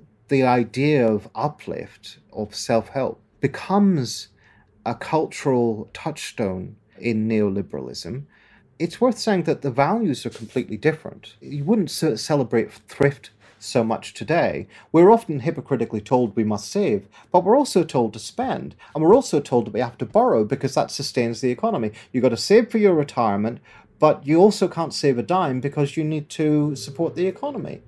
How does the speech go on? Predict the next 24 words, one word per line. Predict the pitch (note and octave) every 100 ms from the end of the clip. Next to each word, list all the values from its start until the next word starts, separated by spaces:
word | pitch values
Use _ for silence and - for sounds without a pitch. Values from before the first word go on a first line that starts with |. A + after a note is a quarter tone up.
| A#2
So | - F#3 D#3+ D3 -
basically, | D#3 G#3 G#3 B3 A3 G3+ F3
the | D#3 C#3
real | B2+ E3+ F3+
values | C3 C3+ E3+ B2+ D2 D#2+ B2 - - -
have | - - B2+ -
become | B2+ - F3 A2+ D2+ C3 - _ _
these | C3 B2+ A#2+
nebulous | C3+ D3+ D3+ D3 B2+ A#2 -
values | G#2+ G#2+ A#2 A#2 A2+ G#2
of | A2+ G#2+ G#2+
innovation | - B2 G#2 G#2 G2 A2
and | G2+ A2
risk-taking. | D3+ - - G2+ - - - _ _ _ B2
Now, | B2 A#2+
innovation | - E3 D3 D3 C#3
and | A#2+
risk-taking | B2 - A#2 A2 G#2+
were | A2
not | B2
values | A2 G#2+ G#2+ G2+
to | A2+
Samuel | - G#2 G2 F#2
Smiles. | - G3 A#3+ - -